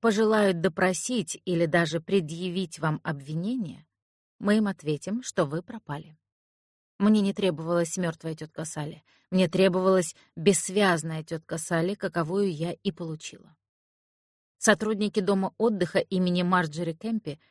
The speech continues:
попусту не болтают. Тетка Салли излила на меня очередную порцию слезливых благодарностей. "Не благодарите меня", — ответила я. "Это я должна вас поблагодарить".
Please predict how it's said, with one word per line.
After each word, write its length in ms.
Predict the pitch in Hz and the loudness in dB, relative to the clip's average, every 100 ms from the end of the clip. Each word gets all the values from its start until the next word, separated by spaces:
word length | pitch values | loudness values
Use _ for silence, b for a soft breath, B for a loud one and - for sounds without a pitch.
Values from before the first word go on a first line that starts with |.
| _ _ - | _ _ 0
попусту 440 | 240 202 - - | 0 0 -8 -6
не 100 | 185 | -6
болтают. 500 | 165 165 156 110 - _ _ _ _ _ _ | -4 -6 -8 -14 -16 _ _ _ _ _ _
Тетка 280 | - 165 175 | 0 2 0
Салли 380 | 160 190 190 185 b b | 2 4 4 2 b b
излила 440 | - 226 214 202 185 | 0 2 4 4 2
на 100 | 170 | 0
меня 240 | 170 180 | -2 0
очередную 580 | 170 - 170 156 180 165 | 0 0 -4 -4 -4 -4
порцию 400 | 185 180 - 165 | 0 0 0 -6
слезливых 540 | - 175 156 170 160 | -2 -4 -2 -2 -2
благодарностей. 1000 | 143 170 170 160 156 151 151 - - - _ _ _ _ _ - | -2 0 2 2 0 -2 -10 -14 -18 -18 _ _ _ _ _ -8
"Не 140 | 220 | -6
благодарите 640 | 151 151 151 156 160 - 175 | -6 -6 -8 -10 -12 -12 -12
меня", — 320 | 190 208 220 _ - | -10 -12 -14 _ -16
ответила 460 | 151 156 151 156 | -10 -8 -8 -8
я. 240 | 147 - - _ _ _ _ - | -10 -12 -18 _ _ _ _ -2
"Это 200 | 160 165 | 0 0
я 240 | 139 139 | -2 -2
должна 400 | 151 208 185 160 | 0 0 0 0
вас 220 | 147 - | -2 -4
поблагодарить". 840 | - 151 165 151 160 147 147 - | -2 0 0 -2 -2 -2 -6 -14